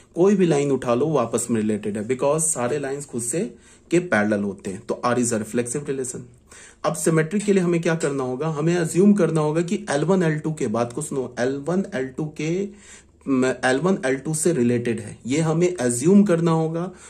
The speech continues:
और हमें proof करना होगा कि एल टू भी फिर एल वन से related है।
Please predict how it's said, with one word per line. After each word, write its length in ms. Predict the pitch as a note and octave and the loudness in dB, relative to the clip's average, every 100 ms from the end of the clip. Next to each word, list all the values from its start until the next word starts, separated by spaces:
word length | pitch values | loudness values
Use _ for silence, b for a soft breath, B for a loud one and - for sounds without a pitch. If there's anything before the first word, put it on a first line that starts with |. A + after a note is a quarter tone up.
| B | B
और 120 | B2+ B2+ | -2 0
हमें 320 | D3 E3 - | 0 -2 0
proof 280 | G3 G#3+ - | 2 2 2
करना 260 | E3 D#3+ | 0 0
होगा 340 | D3+ D3 D3+ E3 | 0 0 0 -2
कि 200 | E3+ - B2 | -4 -6 -2
एल 180 | C3+ | -2
टू 180 | C#3+ E3+ | 2 2
भी 200 | D#3+ D#3 | 2 0
फिर 180 | F#3 E3 | 2 2
एल 160 | A2 A2 | 2 0
वन 180 | A2 | -2
से 160 | G2+ G#2 | -2 -4
related 400 | G#2 G#2 G2+ | -4 -6 -8
है। 100 | - | -16